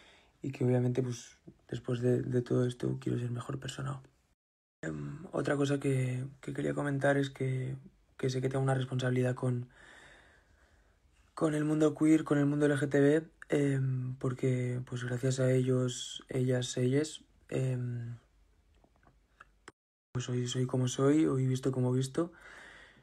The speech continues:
Y, y también quería decir que, que si no me he posicionado antes públicamente es porque cuando salieron los tweets, pues hice las cosas mal,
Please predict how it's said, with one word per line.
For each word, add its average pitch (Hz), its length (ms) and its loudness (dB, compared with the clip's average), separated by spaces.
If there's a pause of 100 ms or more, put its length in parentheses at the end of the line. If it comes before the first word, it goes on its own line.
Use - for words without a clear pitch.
(300)
Y, 131 760 2 (760)
y 139 120 -2
también 131 260 0
quería 127 180 2
decir 123 320 0
que, 123 480 0 (960)
que 135 120 -2
si 127 80 -4
no 127 100 0
me 127 80 0
he - 20 -2
posicionado 123 460 0
antes 123 200 -2
públicamente 123 640 0
es 127 80 0
porque 120 720 -4 (1120)
cuando 120 220 -2
salieron 120 260 0
los 123 140 -2
tweets, 131 300 -2
pues 120 340 -4
hice 120 160 -2
las 120 120 -2
cosas 120 260 -4
mal, 135 360 0